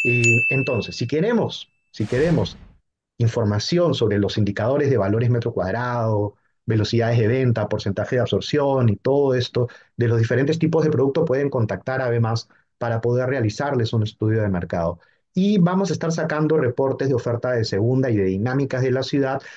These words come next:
de estas zonas de balnearios del sur. Entonces, atentos a las publicaciones de la tienda, de la página de b guion mas punto com,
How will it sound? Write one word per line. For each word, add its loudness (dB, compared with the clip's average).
de 0
estas -2
zonas 0
de 0
balnearios 2
del 0
sur. -8
Entonces, 0
atentos 4
a 0
las 2
publicaciones 0
de 0
la -2
tienda, -2
de 0
la 0
página 0
de 2
b 4
guion 2
mas -2
punto 0
com, 2